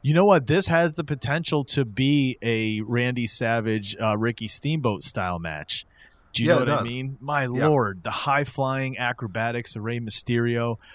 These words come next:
Speaker 1: uh, you know, the technicality of Macho Man, the, the brutality that he had in some of his hits and, and, and shots.
Speaker 2: Yeah.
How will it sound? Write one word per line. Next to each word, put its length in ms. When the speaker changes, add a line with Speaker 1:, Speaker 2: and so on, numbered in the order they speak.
Speaker 1:
uh, 460
you 100
know, 80
the 120
technicality 880
of 120
Macho 400
Man, 440
the, 80
the 200
brutality 760
that 140
he 100
had 240
in 100
some 180
of 100
his 140
hits 320
and, 100
and, 400
and 140
shots. 380
Speaker 2:
Yeah. 60